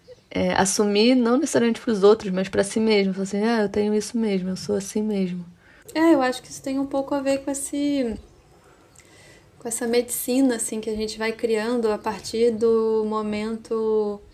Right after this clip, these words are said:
Speaker 2: que a gente vai acolhendo as nossas, a nossa multiplicidade, assim, né? Que eu acho que a gente vai entendendo quais são,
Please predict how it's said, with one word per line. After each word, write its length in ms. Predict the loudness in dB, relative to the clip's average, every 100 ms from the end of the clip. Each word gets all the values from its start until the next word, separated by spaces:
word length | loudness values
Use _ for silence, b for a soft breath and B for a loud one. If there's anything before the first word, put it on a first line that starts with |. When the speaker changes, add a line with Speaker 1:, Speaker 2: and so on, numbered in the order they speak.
| b b b
Speaker 2:
que 120 | -14 -10
a 40 |
gente 260 | -8 -6 -4
vai 200 | -2 -2
acolhendo 560 | -4 -6 -4 -4 -4
as 120 | -6 -6
nossas, 360 | -8 -8 -10 -8
a 40 |
nossa 240 | -8 -8 -8
multiplicidade, 960 | -8 -10 -10 -8 -8 -6 -4 -4 -6
assim, 320 | -10 -10 -10 -10
né? 280 | -10 -10 -10 B B B B B -8
Que 100 | -6
eu 40 |
acho 120 | -4
que 60 | -4
a 40 | -6
gente 220 | -6 -4
vai 160 | -2
entendendo 800 | -2 -2 -2 -2 -2 0 0 -2
quais 300 | -2 -2 -2
são, 1080 | -2 -6 -8 -6 -4 -4 -4 -6 -8 -12 -16